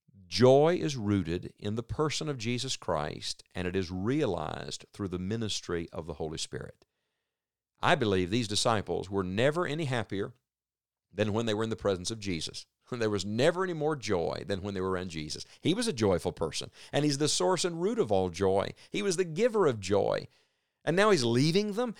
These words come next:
How could they be happy? Oh, wait a minute. Because he is going to send his own Spirit, the Spirit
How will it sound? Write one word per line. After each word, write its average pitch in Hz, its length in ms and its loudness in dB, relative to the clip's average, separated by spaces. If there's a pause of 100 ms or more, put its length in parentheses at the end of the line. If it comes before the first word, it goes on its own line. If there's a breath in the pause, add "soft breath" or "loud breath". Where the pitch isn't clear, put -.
(120)
How 101 180 -6
could 127 220 2
they 151 100 8
be 165 280 4 (160 loud breath)
happy? 180 640 0 (180)
Oh, 104 60 0
wait 117 180 4
a 160 60 -2
minute. 98 340 -2 (560)
Because 101 320 2
he 123 200 0
is 160 140 -2
going 139 280 -2
to 127 60 -2
send 87 420 0
his 110 360 -2
own 127 300 -4
Spirit, 85 500 -4
the 87 60 -10
Spirit - 640 -4